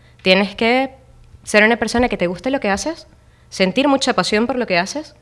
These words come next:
para que realmente consigas la excelencia. Entonces, sí, pues, nac-, naces con un talento, indiscutiblemente, pero luego si lo trabajas, lo puedes lograr muchísimo más.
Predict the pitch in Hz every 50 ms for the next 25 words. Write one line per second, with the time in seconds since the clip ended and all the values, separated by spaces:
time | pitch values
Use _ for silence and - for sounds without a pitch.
0 | - - - - - - 180 185 175 - 185 180 185 185 180 202 220 233 240 247
1 | 220 - 196 214 214 233 220 - - 170 156 156 151 147 - - - - - _
2 | - - _ - - - - - 180 175 185 175 175 - 151 147 - - - -
3 | - - - - 220 220 220 - 170 170 160 214 226 220 - - 180 170 180 208
4 | - 247 - 196 175 165 151 156 156 151 151 151 - 151 - 185 180 165 160 -
5 | 170 151 160 156 170 180 185 190 185 - 151 - - - - - - - - -
6 | 175 175 170 170 165 190 202 - 294 294 269 - 208 190 175 175 170 170 - 214
7 | 277 - - - - - - - - - - - 156 175 175 175 180 175 175 180
8 | 170 185 196 233 226 202 196 202 220 208 190 185 175 - 226 214 - 185 160 147
9 | 143 135 151 180 - - -